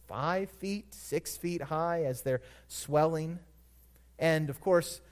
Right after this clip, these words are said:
my friend, he's on his own Sea-Doo, which is a little bit more powerful than the one I have. And he just gets up on the Sea-Doo, revs it all the way, and he just skims off the top of these waves. I can't get the speed up enough to do that. So guess what I have to do for probably,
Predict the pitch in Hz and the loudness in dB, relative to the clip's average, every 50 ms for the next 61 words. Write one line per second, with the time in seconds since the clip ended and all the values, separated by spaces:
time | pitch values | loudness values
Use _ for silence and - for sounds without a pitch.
0 | - - - - - 147 160 - - - 226 254 226 180 170 175 185 170 151 214 | -20 -20 -18 -6 -2 0 0 0 0 2 4 6 6 6 6 4 0 -2 -2 0
1 | 254 269 208 214 185 175 170 175 165 139 170 180 214 240 226 - - 180 160 135 | -2 0 2 2 4 4 4 2 2 4 4 4 4 4 0 -2 -2 0 0 0
2 | 135 139 143 147 - - 160 147 147 156 190 226 226 220 214 202 196 185 185 - | 0 0 0 -2 -2 -2 -4 -4 -2 2 2 4 4 4 2 4 4 4 4 4
3 | - 190 202 202 196 196 180 175 175 175 165 165 165 156 151 156 165 170 151 131 | 4 4 6 4 4 2 0 0 0 0 2 2 2 2 2 2 2 2 2 0
4 | 113 104 107 113 117 139 139 143 165 240 269 233 208 170 - - - 190 190 190 | -2 -2 -4 -4 -2 -2 -2 0 0 -2 -2 0 -2 -2 -2 0 2 0 2 2
5 | - 190 180 185 180 160 156 147 143 - 202 190 180 180 175 165 - - - - | 2 2 2 4 2 2 2 0 -2 -2 -2 -2 0 2 2 2 0 -4 -12 -2
6 | - 139 170 220 254 226 240 220 208 202 196 190 185 180 180 180 175 156 170 214 | 6 10 12 12 12 10 8 6 8 8 8 6 6 6 8 8 6 6 2 0
7 | 226 - 240 - - - - 208 208 208 202 175 170 170 170 170 - - 147 - | 0 0 0 2 2 2 2 2 2 2 4 6 6 6 6 6 4 -2 -4 2
8 | - 175 156 151 151 - 135 120 131 135 131 117 123 135 135 123 113 107 92 - | 6 6 6 6 4 0 -4 -4 -4 -4 -4 -2 2 4 4 4 4 2 -2 -8
9 | - - - - - - - - - 175 214 262 294 294 - - 269 240 226 202 | -14 -20 -20 -20 -20 -20 -8 2 6 10 12 12 12 10 8 6 4 4 4 4
10 | 170 208 208 208 - 175 - - - - 233 220 208 196 180 170 - 180 165 165 | 4 4 4 4 2 -4 -4 -4 -2 -2 -2 4 6 6 6 6 6 4 4 4
11 | 160 - - 165 147 143 196 208 185 151 127 113 - 165 160 170 214 269 - - | 4 2 2 -2 -2 0 0 2 4 4 4 4 2 2 6 8 8 8 8 8
12 | 311 277 233 226 220 208 202 196 196 - 196 170 165 156 156 151 - 165 - - | 8 8 10 10 8 8 6 6 4 2 0 0 2 0 0 0 -2 -4 -4 0
13 | - 185 190 196 202 190 170 170 170 160 147 | 4 4 4 4 4 2 0 2 2 0 0